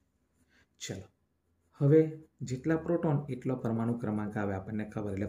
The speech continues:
પરમાણુ ક્રમાંક પંદર છે. ચલો ઇલેક્ટ્રોન અઢાર છે, એટલે ઇલેક્ટ્રોનની સંખ્યા તમે જોશો વધારે છે, એટલે એ આયન હશે, ને પંદર કરતાં ત્રણ વધારે એટલે માઇનસ થ્રી આયન હશે, એટલે આપણો આપેલો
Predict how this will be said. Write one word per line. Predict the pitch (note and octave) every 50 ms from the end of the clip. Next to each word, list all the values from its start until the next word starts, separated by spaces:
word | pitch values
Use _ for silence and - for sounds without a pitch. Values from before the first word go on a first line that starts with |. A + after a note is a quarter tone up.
| - - - -
પરમાણુ | - A2 A2+ A#2+ A#2+ A#2
ક્રમાંક | B2+ A#2+ A#2 A#2+ A#2 A#2+
પંદર | B2 A2+ A#2 B2 B2+ B2 B2
છે. | - C3+ C3+ C3+ - _ _ _ _ _ _ _ _ _ _ _ _ - - _ _ -
ચલો | - A#2+ - - -
ઇલેક્ટ્રોન | D#3+ E3 F#3 - - - G3+ G#3 - - - _ _ _
અઢાર | B2+ A#2+ A#2+ C#3+ D3 C#3
છે, | - - A2 G#2
એટલે | - - - B2+ B2
ઇલેક્ટ્રોનની | B2+ C3+ D#3+ A#3 - F3+ F3+ F#3 F#3+ F#3 - -
સંખ્યા | B2+ B2+ B2 - - G3 E3+ C#3+ -
તમે | C#3+ C#3 D3 D3+ C#3+
જોશો | E3 E3 D#3+ - C#3 - - - - _ _
વધારે | A#2+ A2+ A2+ A#2 B2 A#2+ A#2+ A2+
છે, | A#2 - - - - _ _ _ _ _ _ _ _ _ _ _ - - _ _ _
એટલે | B2+ B2 A#2+ C3+ C#3 - D3
એ | D3 - -
આયન | - B2+ C#3 C#3+ C#3+ C3+ A#2
હશે, | - - G#2+ G2 - - - - - _ _
ને | A#2+
પંદર | - - B2 B2 C3 C3+ D#3+ D#3+ D#3+
કરતાં | E3+ D#3+ D3+ E3+ E3 E3 -
ત્રણ | - D#3 E3 E3+
વધારે | D#3+ C3+ B2+ A#2+
એટલે | A#2+ A#2+ A2+
માઇનસ | G#2 A#2+ C3+ D3 D3 D3
થ્રી | - D3+ C3+ B2
આયન | A2 G#2 G#2+ G#2 G#2 G2
હશે, | - - G#2 - - - _ _ _ _ -
એટલે | G#2+ A2 -
આપણો | - G2+ - D3+ D3 C#3
આપેલો | A#2 G2+ - - C3